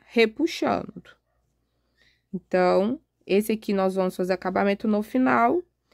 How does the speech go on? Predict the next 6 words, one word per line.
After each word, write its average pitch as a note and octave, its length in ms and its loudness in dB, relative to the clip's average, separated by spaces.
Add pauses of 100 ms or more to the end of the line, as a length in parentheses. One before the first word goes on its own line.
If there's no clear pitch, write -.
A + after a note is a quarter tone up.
(420)
E C#4 200 0
vamos, B3+ 1080 0 (300)
é, F#3+ 360 0
tomar B3+ 280 2
cuidado C4 580 4
pra A#3+ 460 -2